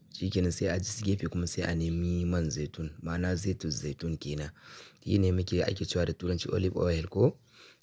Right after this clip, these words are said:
Mu kuma da Hausa mu ce man zaitun, kuma da Larabci a ce zaitun zaitun. To, shi za a nema, a nemi mai kyau da Allah, irin na kamfanin Hawaj. Su ne ba su yi haɗi gaskiya, mafi yawancin malamai duk sun yarda da wannan. To, idan aka samu man zaitun irin wannan mai wannan kalar,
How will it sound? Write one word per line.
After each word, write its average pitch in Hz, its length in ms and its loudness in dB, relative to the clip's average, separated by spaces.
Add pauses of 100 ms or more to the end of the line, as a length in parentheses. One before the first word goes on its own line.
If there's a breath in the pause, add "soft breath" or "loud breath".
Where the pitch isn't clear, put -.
Mu 98 140 2
kuma 101 180 4
da 92 80 4
Hausa 90 260 4
mu 92 80 4
ce 87 140 0
man 85 200 2
zaitun, 90 520 0
kuma 90 160 0
da 82 60 0
Larabci 92 400 2
a - 40 2
ce - 200 -2
zaitun 82 340 -2
zaitun. 76 420 -6 (580 loud breath)
To, 113 120 4
shi - 180 2
za 113 180 8
a 92 80 2
nema, 87 260 0
a 95 40 0
nemi 92 200 4
mai 92 180 4
kyau 101 200 0
da - 100 0
Allah, 95 260 0
irin 95 160 2
na 87 80 4
kamfanin 85 480 0
Hawaj. 82 460 -4 (380 soft breath)
Su - 160 2
ne 101 140 8
ba 90 180 4
su 80 200 -2
yi 76 320 0
haɗi 85 340 2
gaskiya, 82 440 0
mafi 92 260 2
yawancin 87 280 2
malamai 82 360 0
duk 85 120 0
sun 90 180 -2
yarda 80 260 -2
da 80 80 -2
wannan. 76 360 -2 (480 loud breath)
To, 107 100 2
idan 104 180 6
aka 120 180 4
samu 98 300 4
man 107 180 6
zaitun 95 320 0
irin 101 240 2
wannan 98 300 4
mai 85 80 0
wannan 92 320 2
kalar, 113 320 6